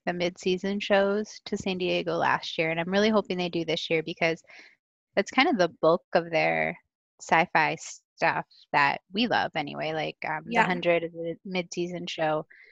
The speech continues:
Speaker 2: Mm-hmm.
Speaker 1: and, and this show. So hopefully they come back or they have a presence there in some form like they did.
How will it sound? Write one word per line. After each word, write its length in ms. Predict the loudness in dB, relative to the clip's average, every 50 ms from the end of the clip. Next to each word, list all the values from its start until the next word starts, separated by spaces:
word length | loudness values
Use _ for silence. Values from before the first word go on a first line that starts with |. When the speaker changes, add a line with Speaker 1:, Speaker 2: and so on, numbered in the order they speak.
| -8 -4
Speaker 2:
Mm-hmm. 240 | -2 0 0 0 2
Speaker 1:
and, 400 | 2 0 0 -2 -4 -10 -16 -20 -20 -20 _ -6 -6
and 120 | -4 -2
this 180 | -2 -2 -4 -4
show. 340 | -6 -4 -2 -2 -2 -2 -4 -6
So 240 | -4 -2 0 0
hopefully 760 | 2 2 0 0 0 0 2 4 4 4 4 2 2 0 -2 -4 _ _ _ _ _ _ _ _
they 120 | 4 4 4
come 160 | 4 4 4
back 200 | 6 6 4 4 2
or 300 | 2 6 8 8 8 8
they 520 | 8 6 4 4 4 2 2 0 -2 -4 -8 _ _ _ _ _
have 200 | 2 4 4 6
a 60 | 4
presence 500 | 2 2 2 0 0 0 -4 -10 -10 -4 -2
there 160 | 0 0 0
in 120 | 0 -2 -4
some 220 | -6 -6 -6 -4
form 220 | -2 -2 -2 -2 -2
like 160 | -4 -4 -4 -2
they 100 | -2 -2
did. 420 | -2 0 0 0 0 0 -2 -6